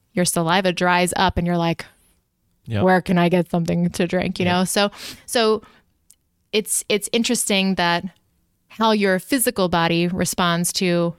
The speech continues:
Speaker 1: maybe some thoughts of anxiousness, and suddenly that all happens, and that's a sympathetic nervous system response. So
Speaker 2: we have our, uh, promotional process coming up, which involves a written test and an oral board exam. And I remember the first time I went through that,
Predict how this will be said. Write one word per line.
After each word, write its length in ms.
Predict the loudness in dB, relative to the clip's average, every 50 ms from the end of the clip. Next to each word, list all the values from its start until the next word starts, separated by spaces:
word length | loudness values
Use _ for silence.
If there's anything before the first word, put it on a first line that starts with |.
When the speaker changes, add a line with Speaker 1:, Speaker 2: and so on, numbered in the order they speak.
| _ -4
Speaker 1:
maybe 240 | -2 -2 0 0 -2
some 200 | -2 -2 -2 -2
thoughts 440 | -2 0 0 0 0 -2 -4 -4 -2
of 300 | 0 0 -2 -4 -8 -16 -10 -4
anxiousness, 680 | -2 0 0 0 0 -2 -2 0 0 0 0 0 -2 -2
and 220 | 0 0 2 2 2
suddenly 520 | 2 0 0 0 0 2 2 2 2 0 -2 -6 -20 -20 -18 -18 -16 -6 -2
that 180 | 0 2 4
all 140 | 4 2 2
happens, 460 | 2 2 0 0 0 -2 -4 -2 -2
and 120 | 0 0 0
that's 180 | 0 0 0 -2
a 60 | -2
sympathetic 640 | -2 -2 -2 -2 -2 -2 -2 0 0 0 0 0 0 0
nervous 280 | 0 2 2 0 0
system 360 | 0 0 -2 0 0 0 0
response. 500 | 0 0 0 -2 -2 -2 -2 -2 -2 -2
So 260 | 0 0 0 0 0 -2 -4 -6 -4
Speaker 2:
we 120 | -2 -2 0
have 240 | 0 0 0 2
our, 400 | 0 2 2 2 2 0 0 0
uh, 200 | 0 0 -2 -2 -4
promotional 520 | -6 -8 -6 -4 -2 -2 -2 -4 -4 -4 -4
process 440 | -2 -2 -4 -2 -2 -4 -6 -4
coming 280 | -4 -4 -2 0 0 0
up, 240 | 0 0 -2 -4 _ -8
which 300 | -6 -6 -6 -4 -4 -6
involves 360 | -4 -2 0 0 -2 -2 -2 -2
a 60 | -2
written 300 | -2 -2 -2 -4 -6 -8
test 340 | -4 -2 -2 -2 -2 -2 -4
and 100 | -2 0
an 160 | 0 0 0
oral 300 | 0 0 0 0 0 0
board 220 | 0 0 0 0 0
exam. 460 | -2 -2 -2 0 0 0 0 -2 -4 _ _ _ _ _ _ _ _ _ _ _ _ _ _ -4
And 100 | -2 0
I 40 | 0
remember 260 | 2 2 2 2 2
the 80 | 0 -2
first 420 | -2 -2 -2 -2 -2 -2 -4 -6
time 540 | -6 -2 0 0 2 2 2 2 0 0 0
I 100 | 0 0
went 220 | 0 0 -2 -2 -2
through 220 | -4 -2 -2 0
that, 360 | 0 0 0 -2 -2 -4 -6